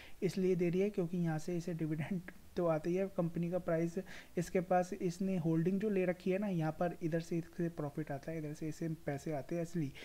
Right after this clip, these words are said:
he is making money by investing, जो कि इसने कितने, ग्यारह हज़ार करोड़ के आसपास का investing देख, दिखाया था ना मैंने आपको, तो इसलिए इस company की तरफ नज़रें बनाइए। अगर, अ, इस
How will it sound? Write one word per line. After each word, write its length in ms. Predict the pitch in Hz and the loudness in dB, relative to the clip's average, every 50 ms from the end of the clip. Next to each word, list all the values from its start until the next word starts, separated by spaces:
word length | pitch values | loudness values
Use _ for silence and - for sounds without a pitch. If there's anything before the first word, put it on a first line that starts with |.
| - - - - | -16 -14 0 4
he 180 | 165 160 160 151 | 4 6 6 6
is 120 | 160 170 | 6 6
making 400 | 170 165 165 - 196 185 180 175 | 6 4 4 4 2 4 4 4
money 320 | 170 170 175 190 208 208 170 175 | 4 4 4 6 4 4 4 4
by 240 | 170 170 165 156 | 4 4 4 2
investing, 500 | 160 151 165 165 160 - - 196 180 160 135 - - - - - - - - - - 165 | 2 2 2 2 2 2 0 2 2 2 0 -2 -6 -14 -18 -20 -20 -20 -20 -10 -2 0
जो 180 | 175 175 175 | 2 2 2
कि 160 | 170 - 190 | 2 2 0
इसने 240 | 180 165 - 185 175 | 0 2 0 0 0
कितने, 280 | 175 190 170 - 196 202 | 0 0 0 0 0 0
ग्यारह 300 | 175 170 165 160 170 165 | 0 2 2 2 4 2
हज़ार 200 | 165 165 175 170 | 2 2 2 0
करोड़ 280 | 170 - 170 165 160 | 0 0 0 0 0
के 120 | 165 170 180 | 0 0 0
आसपास 380 | 170 165 - - 175 170 165 | -2 -2 -2 -4 -4 -4 -4
का 120 | - - 175 | -2 0 0
investing 600 | 165 160 160 160 160 160 - - 175 175 170 156 | 0 2 0 0 -2 -2 -2 -2 0 0 0 2
देख, 200 | 165 160 156 - | 0 0 0 0
दिखाया 460 | 156 151 156 151 151 - 160 160 175 | 0 0 0 0 0 0 0 0 0
था 120 | 170 196 | -2 -2
ना 80 | 202 208 | -4 -4
मैंने 180 | 208 214 208 196 | -4 -4 -4 -4
आपको, 320 | 190 - - - 151 - - - - - - - | -6 -6 -4 -4 -6 -6 -8 -14 -18 -18 -12 -8
तो 80 | - 220 - - | -8 -6 -2 -2
इसलिए 480 | 165 - - 185 180 190 190 190 202 214 | -2 0 2 2 4 4 6 6 6 6
इस 220 | - - 196 170 | 4 2 -2 -2
company 400 | - - 180 175 175 180 185 175 | -2 -2 -2 -2 0 0 0 0
की 60 | 185 | 0
तरफ 260 | 170 185 185 175 - | 0 0 -2 0 0
नज़रें 320 | 175 165 156 165 165 180 175 | 0 2 2 2 0 0 0
बनाइए। 460 | 170 165 165 165 165 175 190 220 226 - - - - - - | 0 0 2 2 2 2 2 0 -2 -4 -10 -14 -10 -2 0
अगर, 320 | 180 165 180 190 185 185 | 2 4 6 6 6 6
अ, 200 | 196 - 196 175 - - | 4 4 4 2 2 0
इस 180 | - 175 - - | -4 -6 -6 -6